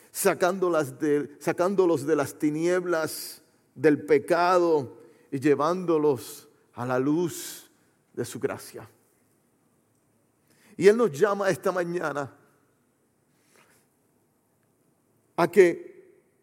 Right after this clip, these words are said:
a través del arrepentimiento abracemos el sacrificio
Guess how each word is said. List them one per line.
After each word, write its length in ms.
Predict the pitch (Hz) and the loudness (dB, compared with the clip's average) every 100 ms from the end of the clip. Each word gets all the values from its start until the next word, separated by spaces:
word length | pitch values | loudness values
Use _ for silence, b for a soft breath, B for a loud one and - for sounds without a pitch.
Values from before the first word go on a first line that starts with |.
| _ _ | _ _
a 120 | - | -6
través 440 | 156 226 175 233 226 | -2 2 10 10 8
del 140 | 226 | -2
arrepentimiento 1500 | 208 202 180 196 185 143 196 185 214 240 165 - 170 135 123 104 _ _ _ _ b b b b b | 0 -2 2 2 0 -4 -4 -2 0 0 0 -6 -6 -6 -8 -16 _ _ _ _ b b b b b
abracemos 1040 | - 170 165 - - 233 233 208 - - - b b | 0 2 2 0 4 4 6 -2 -4 -14 -18 b b
el 160 | - 175 | 2 2
sacrificio 1120 | 175 - 196 196 170 - 262 - 196 190 147 | 2 -4 0 0 0 -2 -4 -4 0 0 0